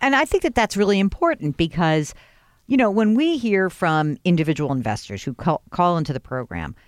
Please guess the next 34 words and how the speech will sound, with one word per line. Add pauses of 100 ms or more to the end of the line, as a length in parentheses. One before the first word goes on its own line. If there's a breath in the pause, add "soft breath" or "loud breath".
(220 soft breath)
they'll
often
say
things
like, (300)
"Well, (100)
I,
I'm
just
so
nervous
about
stocks,
I'm
gonna,
like,
get
out
of
every
stock." (600)
And
I
say
the
same
thing,
like, (120)
you're
gonna
have
to
get
two